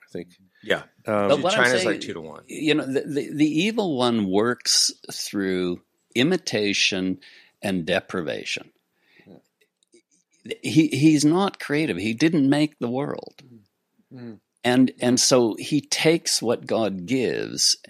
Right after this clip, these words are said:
Speaker 3: and deprives it of the goodness that is in it, and so perverts it.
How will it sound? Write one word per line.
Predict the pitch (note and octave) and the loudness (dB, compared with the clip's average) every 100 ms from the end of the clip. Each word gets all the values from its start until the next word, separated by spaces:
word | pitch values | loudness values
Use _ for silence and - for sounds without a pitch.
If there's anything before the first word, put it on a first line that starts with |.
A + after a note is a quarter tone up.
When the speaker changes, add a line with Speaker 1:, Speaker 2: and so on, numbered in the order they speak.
| _ | _
Speaker 3:
and | G#2 G#2 F#2+ | -4 -2 -2
deprives | G2+ - - B2 C#3+ D3 B2+ D#2 | -4 -6 -4 0 2 0 0 -6
it | A1 - _ - | -8 -12 _ -4
of | G2 F#2 | -4 -2
the | F#2+ | -4
goodness | E2+ F#2 B2 A2+ E2+ D2 - - | 0 4 4 4 0 -2 -4 -2
that | E2 | -4
is | D#2+ - - | -4 -6 0
in | A#2 G2+ | 2 0
it, | B1 - - - _ _ _ | -4 -12 -20 -20 _ _ _
and | G2+ F#2 | -4 0
so | - A2 A2 | 2 2 0
perverts | - F#2+ F2 G2+ A#2 - - | -2 -4 0 0 0 0 -4
it. | - - | -6 -12